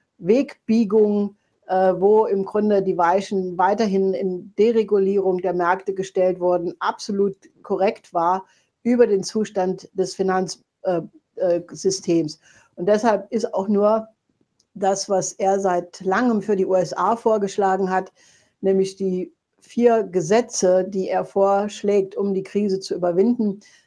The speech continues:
eigentlich auch für Europa und eigentlich den Rest der Welt die einzige Lösung. Das heißt, wir brauchen die sofortige Einführung einer Bankentrennung, Glass-Steagall. Die Geschäftsbanken müssen unter staatlichen Schutz gestellt werden.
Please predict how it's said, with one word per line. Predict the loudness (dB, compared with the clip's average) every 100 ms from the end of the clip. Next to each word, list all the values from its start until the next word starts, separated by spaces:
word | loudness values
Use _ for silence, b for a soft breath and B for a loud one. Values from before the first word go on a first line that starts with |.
| b
eigentlich | -2 0 0 -2 0
auch | -2 -2 -16
für | -2 2 2 0
Europa | -2 0 0 0 -2 0
und | 0 -2 -6 -12 _
eigentlich | -4 -4 -4
den | -6
Rest | -2 -4 -2
der | -2
Welt | 2 0 0 _ _ _
die | -2
einzige | 0 0 0 2
Lösung. | 4 4 2 -4
Das | -6
heißt, | -2 -2 -2
wir |
brauchen | -6 -2 -2 0 -6 -8 b b b
die | -6
sofortige | -2 -2 0 0 0 -4 -2
Einführung | 0 0 0 0 2 0 -2
einer | -2 -4
Bankentrennung, | 0 0 0 0 -4 0 0 2 0 -2
Glass-Steagall. | -2 -2 -2 -2 0 2 4 4 2 _ b b b b _ -4
Die | 0 0 -2 _ _
Geschäftsbanken | -4 0 0 -2 -6 -2 0 0 0 0 0
müssen | -2 -4 -8
unter | -8 -4 -4 -4
staatlichen | -8 -20 -2 0 0 -4 -6 -6
Schutz | -2 -2 -2 -10 -6
gestellt | -8 -4 0 0 0
werden. | 0 0 0 -2